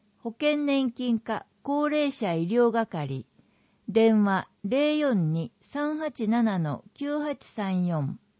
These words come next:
介護保険料。問い合わせ、介護福祉課、介護保険係。電話、零四二三八七の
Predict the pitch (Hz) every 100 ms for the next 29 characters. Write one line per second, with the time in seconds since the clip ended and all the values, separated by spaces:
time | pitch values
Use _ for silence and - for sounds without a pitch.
0 | _ _ _ _ _ _ _ _ _ _
1 | _ _ _ - 294 320 294 311 302 -
2 | 277 240 180 151 139 131 _ _ _ _
3 | _ _ _ - 269 269 254 240 240 -
4 | 214 - _ _ - 277 294 285 277 277
5 | - 262 - - 226 - _ - 262 277
6 | 262 277 262 269 247 233 233 226 170 147
7 | 135 _ _ _ _ _ 233 220 220 208
8 | 190 - _ - 233 294 302 302 247 165
9 | 160 160 _ - 285 294 311 302 240 214
10 | 226 214 165 151 -